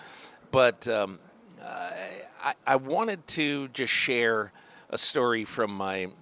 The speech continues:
Football Morning in America column this week on N B C Sports dot com. Usually on Monday, I do a mini podcast in which I read parts of my column. But this week,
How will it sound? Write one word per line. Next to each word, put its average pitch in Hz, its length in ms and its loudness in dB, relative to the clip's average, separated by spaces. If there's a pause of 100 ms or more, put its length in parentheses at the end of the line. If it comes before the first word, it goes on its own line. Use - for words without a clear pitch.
(160)
Football 123 460 2
Morning 107 360 0
in 98 60 -4
America 98 520 -2
column 117 640 -2
this 92 240 -8
week 98 320 -10 (280)
on 113 140 -4
N 113 160 -2
B 104 140 -10
C 107 220 -6
Sports 107 500 -4
dot 95 260 -2
com. 92 400 -8 (800)
Usually 123 720 0 (560)
on 123 200 0
Monday, 135 400 0
I 101 120 0
do 110 320 -2
a 98 120 -2
mini 117 400 -6
podcast 101 680 -4
in 104 80 -8
which 101 180 -8
I 107 60 -2
read 113 340 -6
parts 113 320 -2
of 110 80 -10
my 98 100 -8
column. 98 460 -6
But 104 160 -8
this 180 240 -2
week, 127 280 -4